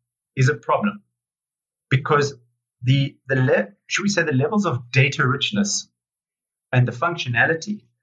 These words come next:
depend solely on how the architect set up his software design tool. So now the arrangement and that configuration of data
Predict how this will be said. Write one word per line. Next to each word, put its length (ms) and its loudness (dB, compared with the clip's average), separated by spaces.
depend 400 0
solely 400 -2
on 140 -2
how 240 2
the 140 -2
architect 520 -4
set 380 -4
up 260 -4
his 340 0
software 420 0
design 400 -2
tool. 180 -16
So 100 0
now 200 2
the 140 -2
arrangement 520 -2
and 80 -4
that 160 0
configuration 840 0
of 160 -2
data 460 -2